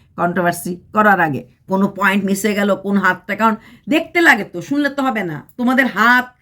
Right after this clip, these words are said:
তোমাদের চোখ, তোমাদের মনের কথা আমরা তো না দেখলে, ফেশিয়াল এক্সপ্রেশন না দেখলে বোঝাতে পারবো না।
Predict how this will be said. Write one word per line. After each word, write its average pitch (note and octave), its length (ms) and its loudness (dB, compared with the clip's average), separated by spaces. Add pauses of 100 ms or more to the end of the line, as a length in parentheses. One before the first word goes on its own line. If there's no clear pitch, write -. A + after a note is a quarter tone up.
(160)
তোমাদের A#3+ 260 0 (140)
চোখ, C4 480 2 (180)
তোমাদের A#3+ 240 0
মনের B3+ 280 2
কথা B3+ 280 2
আমরা A3+ 200 2
তো B3 80 -2
না A3+ 260 4
দেখলে, A3+ 460 0 (240)
ফেশিয়াল B3+ 280 0
এক্সপ্রেশন A#3+ 360 -2
না A3 140 2
দেখলে G#3 240 -2
বোঝাতে G#3 260 0
পারবো E3+ 240 -2
না। D#3 120 -6